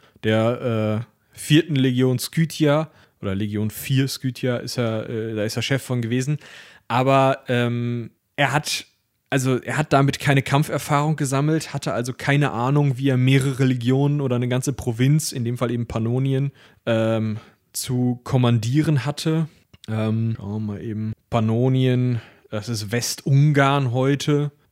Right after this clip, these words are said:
Ähm, also relativ nah immer noch am Zentrum des Reiches.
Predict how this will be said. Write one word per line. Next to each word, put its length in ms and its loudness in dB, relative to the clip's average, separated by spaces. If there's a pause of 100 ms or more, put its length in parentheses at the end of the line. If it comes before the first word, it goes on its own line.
(140)
Ähm, 600 0 (340)
also 200 -2
relativ 520 4
nah 460 4
immer 280 2
noch 240 0
am 140 -2
Zentrum 420 -2
des 200 -4
Reiches. 840 0